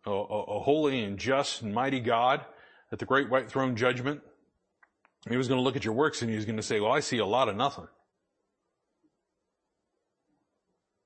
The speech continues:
But then Jesus Christ, you heard that gospel.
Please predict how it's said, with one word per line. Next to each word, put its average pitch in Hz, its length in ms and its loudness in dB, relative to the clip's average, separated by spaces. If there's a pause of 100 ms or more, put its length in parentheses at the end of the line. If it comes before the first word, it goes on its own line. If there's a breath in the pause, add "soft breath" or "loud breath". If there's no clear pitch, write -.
(1160)
But 110 100 -2
then 131 120 2
Jesus 123 440 0
Christ, 160 600 2 (580 loud breath)
you 117 100 -4
heard 143 200 4
that 147 240 2
gospel. 160 640 2